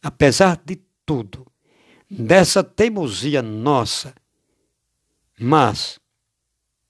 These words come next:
eu agradeço a Deus por mais um dia de vida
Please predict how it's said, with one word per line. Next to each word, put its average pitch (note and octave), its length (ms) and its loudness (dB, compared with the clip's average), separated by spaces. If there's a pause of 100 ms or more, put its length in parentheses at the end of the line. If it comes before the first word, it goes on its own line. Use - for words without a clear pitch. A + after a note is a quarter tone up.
(120)
eu F3 180 6
agradeço A#2 540 -2
a - 20 -4
Deus G#2 640 -8 (1200)
por C3+ 200 4
mais F#3 260 2
um D#3 120 -2
dia C3 220 0
de A2+ 120 -10
vida A#2+ 460 -6